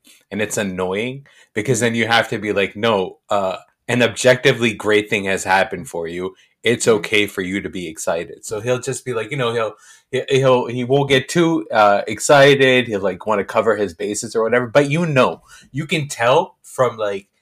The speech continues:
Speaker 1: it's weird, man. Like, you can just tell from the text messages that he is just popping off. He's so excited,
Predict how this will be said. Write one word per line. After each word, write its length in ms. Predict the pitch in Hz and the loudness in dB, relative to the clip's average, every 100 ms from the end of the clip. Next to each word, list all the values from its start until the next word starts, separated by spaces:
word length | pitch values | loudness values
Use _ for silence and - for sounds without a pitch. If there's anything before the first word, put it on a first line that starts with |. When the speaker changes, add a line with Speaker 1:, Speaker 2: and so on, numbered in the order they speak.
| _ _ - | _ _ -2
Speaker 1:
it's 200 | 143 143 | 0 0
weird, 320 | 151 156 139 | 2 4 4
man. 260 | 123 120 113 | 2 2 0
Like, 340 | 107 104 - 127 | -2 -4 -12 -12
you 200 | 123 131 | -8 -6
can 120 | 139 | -4
just 200 | 139 - | -6 -2
tell 160 | 135 | 0
from 220 | 135 139 113 | 0 -4 -8
the 80 | |
text 320 | - 131 120 123 | -4 -2 -2 -4
messages 560 | 104 - 95 95 82 | -8 -8 -14 -14 -12
that 160 | 95 92 | -12 -12
he 300 | - 117 110 | -12 -10 -10
is 240 | 113 - | -10 -10
just 240 | - - - | -12 -12 -2
popping 420 | 127 113 110 104 | 0 0 -2 -6
off. 220 | 92 - | -8 -8
He's 180 | 107 98 | -10 -12
so 140 | 95 | -12
excited, 560 | 95 - 98 90 - | -12 -10 -10 -12 -18